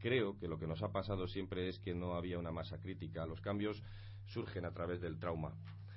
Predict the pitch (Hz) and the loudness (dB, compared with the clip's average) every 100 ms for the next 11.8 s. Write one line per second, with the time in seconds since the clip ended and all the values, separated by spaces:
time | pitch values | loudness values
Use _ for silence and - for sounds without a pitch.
0 | - - 92 87 82 80 80 80 - - | -10 -8 -4 0 0 2 0 -2 -4 -4
1 | 98 110 110 98 98 95 90 95 85 82 | 2 6 8 8 4 0 -2 0 2 2
2 | 80 78 78 78 78 76 82 85 82 78 | 2 0 -2 -4 -4 -4 -4 -2 -2 -2
3 | - - - 85 78 71 - 82 87 98 | -4 -6 -4 -2 -2 -4 -6 -6 -4 -2
4 | 117 104 101 - 90 92 82 98 95 95 | 2 4 2 0 -2 -2 0 0 2 0
5 | 98 92 87 82 107 101 - 80 80 95 | 0 -2 -2 -2 -2 -4 -4 -4 -4 -4
6 | 90 90 98 92 92 85 107 104 92 87 | -2 -2 0 -2 -2 -2 2 4 4 2
7 | 87 85 80 85 - 76 76 73 - - | 2 0 -2 -4 -6 -4 -4 -6 -6 -8
8 | - - - - - - - - 107 95 | -10 -10 -10 -10 -10 -10 -4 0 2 2
9 | 82 - 90 80 - - - - - - | 0 0 -2 -2 -4 -6 -8 -8 -8 -4
10 | 104 107 101 113 104 87 98 98 98 98 | 0 4 4 4 4 4 2 0 0 2
11 | 87 101 95 82 - 87 85 | 2 4 2 0 0 -2 -2